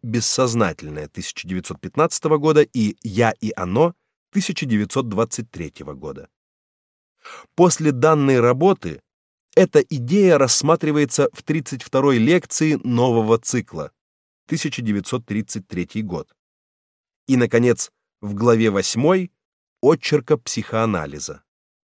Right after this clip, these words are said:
тысяча девятьсот сороковой год. Впрочем, общая проблема суждения очень подробно и примерно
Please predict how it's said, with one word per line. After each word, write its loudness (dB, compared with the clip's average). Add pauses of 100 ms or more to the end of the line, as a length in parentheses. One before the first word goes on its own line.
(140)
тысяча -4
девятьсот -4
сороковой -4
год. -18 (760)
Впрочем, 2
общая 4
проблема 2
суждения 0
очень 2
подробно 2
и -4
примерно 2